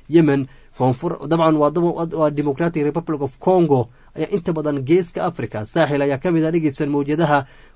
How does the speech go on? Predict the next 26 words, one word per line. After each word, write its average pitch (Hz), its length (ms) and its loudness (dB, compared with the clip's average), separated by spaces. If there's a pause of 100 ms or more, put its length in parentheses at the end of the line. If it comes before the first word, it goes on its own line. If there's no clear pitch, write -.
(100)
kuleylka 208 360 0
ba'an 185 280 0
iyo 180 160 0
dhibaatada 165 420 2
xaaladaha 156 540 2 (240)
qaybta 175 260 -2
inta 175 260 -2
badan 151 440 0
ay 147 100 -4
hadda 165 260 -2
kala 175 220 -2
kulmayaan 160 460 0
carruurta. 156 440 2 (340)
Waa 139 160 -4
mawjad 139 360 0
mar 160 160 -4
kale 139 280 -2 (260)
haddana 143 480 -2 (240)
nooc 143 300 -2
kale, 147 160 0
weji 165 300 0
kale 143 200 -2
u 175 60 -4
sii 165 180 -6
furayso 147 380 -2
carruurta. 139 420 0